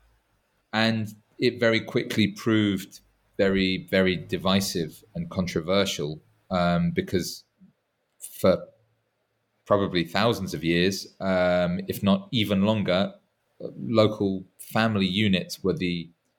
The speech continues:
essential economic unit. Um, you know, kids helped in the fields. Um, they helped milk the cows,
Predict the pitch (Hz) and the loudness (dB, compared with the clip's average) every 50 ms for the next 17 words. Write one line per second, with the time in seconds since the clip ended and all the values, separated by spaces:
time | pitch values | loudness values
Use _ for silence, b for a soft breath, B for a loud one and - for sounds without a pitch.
0 | _ _ _ _ 101 95 - - 113 104 110 - - 104 95 95 98 - 101 98 | _ _ _ _ -6 -4 0 2 2 2 2 0 0 0 0 0 2 0 -2 -2
1 | - 95 104 113 104 98 95 - - 92 87 82 82 80 - _ _ _ _ _ | 0 0 2 2 2 2 -2 -4 -4 -4 -2 -2 -4 -8 -12 _ _ _ _ _
2 | _ _ _ _ _ 87 90 87 87 87 87 87 87 85 85 85 82 - - _ | _ _ _ _ _ -4 -2 0 2 2 2 2 0 0 -2 -4 -6 -12 -18 _
3 | _ _ _ _ _ _ _ _ _ _ _ _ _ _ _ _ _ _ _ 107 | _ _ _ _ _ _ _ _ _ _ _ _ _ _ _ _ _ _ _ -4
4 | 104 92 85 82 87 92 90 _ _ _ _ _ _ _ _ _ _ 65 - - | -2 0 0 0 -2 -4 -6 _ _ _ _ _ _ _ _ _ _ -18 -18 -12
5 | _ - - 107 107 104 - - - 98 104 113 - - - 104 98 92 87 - | _ 4 4 4 4 4 -2 -2 2 2 2 2 0 -4 -4 -2 -2 -2 -2 -4
6 | - 139 147 151 156 156 151 151 147 143 147 147 - - - _ _ _ _ _ | -4 -2 0 2 2 2 2 0 -2 -4 -8 -10 -12 -14 -16 _ _ _ _ _
7 | _ _ _ _ _ _ - 98 95 92 92 92 92 90 90 90 90 90 87 87 | _ _ _ _ _ _ -2 2 2 4 4 2 2 2 2 2 2 0 0 0
8 | 87 87 87 87 85 - - _ _ _ _ _ _ _ _ _ _ _ - _ | 0 -2 -2 -4 -6 -10 -14 _ _ _ _ _ _ _ _ _ _ _ -20 _
9 | _ _ - 98 85 - 101 98 98 98 95 - - - _ _ _ _ _ _ | _ _ 0 0 2 2 0 0 0 -2 -8 -18 -20 -20 _ _ _ _ _ _
10 | _ _ _ _ _ 104 98 101 104 107 104 - - 98 - - - 127 135 135 | _ _ _ _ _ -2 2 2 2 2 0 -4 -6 -6 -4 -2 0 0 2 2
11 | 135 131 131 131 135 120 - - | 2 2 2 2 0 -2 -4 -6